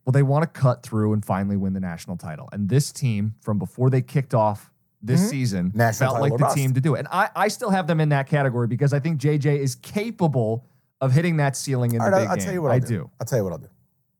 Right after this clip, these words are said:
Speaker 1: He didn't show it last week, but that's not the same thing as not capable.
Speaker 2: Fair. And you know what? Let me, let me, maybe some residual bias is showing that I don't respect them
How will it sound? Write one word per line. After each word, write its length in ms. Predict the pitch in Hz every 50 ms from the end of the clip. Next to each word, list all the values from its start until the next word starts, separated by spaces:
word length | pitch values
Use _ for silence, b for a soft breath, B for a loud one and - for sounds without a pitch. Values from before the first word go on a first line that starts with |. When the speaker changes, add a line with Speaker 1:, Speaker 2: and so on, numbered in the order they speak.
| _ _ -
Speaker 1:
He 100 | - 175
didn't 180 | 170 196 190 175
show 280 | - - 240 254 262 247
it 80 | 202
last 280 | 170 147 127 127 123 -
week, 140 | 156 139 120
but 80 | 147
that's 160 | 147 185 185 233
not 100 | 220 -
the 60 | 190
same 220 | - 208 190 170
thing 140 | 151 165 147
as 120 | 135 117
not 240 | 135 139 139 139 -
capable. 560 | - - 143 135 - - 95 - 78 - - -
Speaker 2:
Fair. 320 | - - 117 101 82 - _ _ _ _ _ -
And 100 | 101 107
you 60 | 113
know 140 | 127 151 170
what? 260 | 180 190 190 185 - _ _ _ _ _ _ _ _ _ _ _ _ _ _ _ -
Let 380 | 113 107 107 107 127 143 143 170
me, 340 | 170 170 160 160 160 156 139 - _ _ _ _ _ _ _ _ _ _ _ _ _ _ _ _ _ _ _ _ -
let 240 | 110 113 127 147 165
me, 100 | 190 185
maybe 460 | - 135 131 143 165 190 185 220 220 185
some 320 | - - - 156 151 143
residual 520 | 127 120 107 123 127 123 113 120 120 117
bias 580 | 110 104 92 95 92 98 98 95 98 95 - -
is 120 | 101 95 -
showing 500 | - - 87 80 80 80 78 76 - - _
that 140 | - - 90
I 140 | 92 98 101
don't 280 | 101 90 107 110 110 - -
respect 500 | 110 98 - - - - 80 - _ -
them 220 | 82 73 73 71